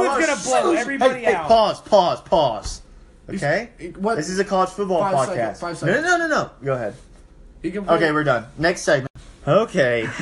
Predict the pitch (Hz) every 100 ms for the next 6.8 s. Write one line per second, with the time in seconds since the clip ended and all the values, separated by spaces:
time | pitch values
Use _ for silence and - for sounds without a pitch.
0 | 135 214 196 127 156 196 208 196 165 151
1 | 139 135 135 131 131 123 127 117 113 -
2 | - - 143 180 196 160 135 - 151 156
3 | 160 170 165 175 165 123 117 127 - -
4 | - 127 123 135 160 143 143 113 107 104
5 | 113 127 156 170 156 123 131 107 123 135
6 | 131 123 117 120 110 104 -